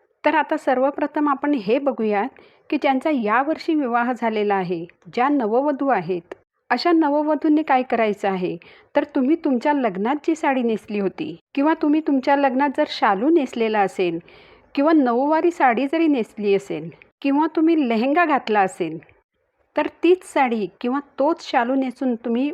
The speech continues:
वटपौर्णिमेची पूजा करायची आहे. कारण त्या साडीवर लग्नाचे विधी पार पडलेले असतात, त्या विधींमुळे त्या साडीची पवित्रता वाढलेली असते. त्यामुळे सर्व नववधूंनी त्यांच्या लग्नाची साडी नेसूनच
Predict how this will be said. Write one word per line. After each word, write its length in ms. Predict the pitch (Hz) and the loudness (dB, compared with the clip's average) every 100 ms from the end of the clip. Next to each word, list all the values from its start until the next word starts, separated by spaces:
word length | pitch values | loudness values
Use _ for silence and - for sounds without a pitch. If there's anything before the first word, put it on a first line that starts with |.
| 202 | -2
वटपौर्णिमेची 800 | 202 220 247 269 277 285 277 302 | -2 -2 -2 -2 0 -2 -2 -4
पूजा 340 | - 202 247 | -4 -2 -2
करायची 440 | 269 240 208 - | 0 -2 -2 -2
आहे. 280 | 208 185 185 170 _ _ _ _ _ _ | -2 -2 -4 -8 _ _ _ _ _ _
कारण 260 | 254 262 294 | 0 0 -2
त्या 240 | - 269 | 0 0
साडीवर 500 | 302 294 277 277 277 | 2 0 0 0 0
लग्नाचे 500 | 269 233 208 247 - | 0 -2 -2 -2 -2
विधी 280 | 277 240 196 | -4 -2 -2
पार 260 | 285 277 254 | 2 2 2
पडलेले 480 | 254 208 202 196 185 | -2 -4 -2 -2 -2
असतात, 340 | 180 - 175 - - _ _ - | -4 -10 -10 -12 -20 _ _ -4
त्या 100 | 277 | -2
विधींमुळे 580 | 254 208 269 294 302 | -2 0 2 2 2
त्या 200 | 302 277 | 0 -2
साडीची 420 | 277 247 233 247 302 | -2 -2 -2 -4 -4
पवित्रता 640 | - 214 247 294 302 311 | -2 -2 -4 -4 -2 -2
वाढलेली 500 | 262 202 190 196 190 | 0 -2 -2 -4 -2
असते. 380 | 185 - - 196 185 _ _ _ _ _ _ | -4 -6 -10 -10 -12 _ _ _ _ _ _
त्यामुळे 320 | 269 285 285 302 | -2 0 0 -2
सर्व 300 | - 262 294 | -2 -2 0
नववधूंनी 840 | 277 247 254 254 220 254 254 226 165 - _ - | 0 0 -2 -2 -2 -2 -2 -2 -6 -12 _ -8
त्यांच्या 260 | 233 226 269 | -4 0 0
लग्नाची 460 | 262 214 233 277 302 | -2 -4 -4 -4 -4
साडी 320 | 277 214 233 | -2 -2 -2
नेसूनच 680 | 262 247 - 277 277 254 - | -4 -4 -4 -4 -4 -6 -14